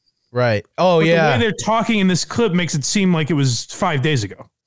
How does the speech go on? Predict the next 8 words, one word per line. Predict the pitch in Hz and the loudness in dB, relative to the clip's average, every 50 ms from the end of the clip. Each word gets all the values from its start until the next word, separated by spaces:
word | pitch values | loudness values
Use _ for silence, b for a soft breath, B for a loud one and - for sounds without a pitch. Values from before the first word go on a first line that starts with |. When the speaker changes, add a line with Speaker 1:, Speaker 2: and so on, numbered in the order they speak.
| _ _ _ | _ _ _
Speaker 1:
Let's | - _ _ _ | -20 _ _ _
see. | _ 64 65 80 104 _ _ _ _ _ _ _ _ _ _ _ _ _ _ _ _ _ _ _ _ _ _ _ _ _ _ | _ -20 _ _ -20 _ _ _ _ _ _ _ _ _ _ _ _ _ _ _ _ _ _ _ _ _ _ _ _ _ _
Um, | 90 90 87 87 87 85 85 85 80 78 76 73 80 101 107 - | -20 -18 -16 -16 -16 -16 -16 -16 -16 -16 -18 -18 -20 -20 -14 -8
Speaker 2:
You | - | -6
see | - - 190 | -2 0 0
what | 160 | 0
I'm | 135 | 0
saying? | - - 190 196 196 | 0 0 0 0 0